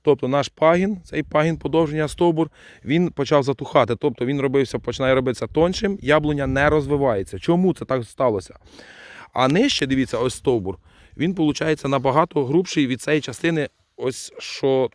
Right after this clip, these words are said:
так. Тобто, в-, ви зрозуміли, чому так? Тому що якби не було цих гілок, е, набагато краще б дерево виглядало і були б нормальні, хороші, е, пагони, і нормальне було б красиве дерево. Чому так получається? Дивіться,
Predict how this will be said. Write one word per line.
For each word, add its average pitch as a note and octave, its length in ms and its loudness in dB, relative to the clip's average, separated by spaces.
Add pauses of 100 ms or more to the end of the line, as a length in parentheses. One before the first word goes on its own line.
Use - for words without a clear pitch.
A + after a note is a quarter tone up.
(120)
так. F#2+ 260 -4 (100)
Тобто, A#2+ 360 -6
в-, A2 260 -8 (720)
ви A#2+ 240 0
зрозуміли, C3+ 540 -2
чому F#3 280 0
так? F#2 300 -4 (360)
Тому D#3+ 200 0
що - 120 -2
якби D3 200 2
не D3 120 2
було C#3 240 2
цих A#2+ 260 -2
гілок, A2+ 540 -2 (1900)
е, A2 380 2
набагато C3 480 2
краще D3 360 0
б - 20 -8
дерево C3 340 2
виглядало B2 520 2
і B2 100 -4
були C3 200 0
б B2 80 -14
нормальні, C#3 480 -2 (180)
хороші, C3 600 -2
е, A2+ 140 -2
пагони, C#3+ 440 0
і A2+ 120 -6
нормальне B2+ 380 -2
було A#2+ 160 -4
б A2 60 -14
красиве B2+ 380 -2
дерево. G#2 400 2 (680)
Чому F3+ 320 2
так C#3+ 220 0
получається? B2+ 600 0
Дивіться, A2 520 -4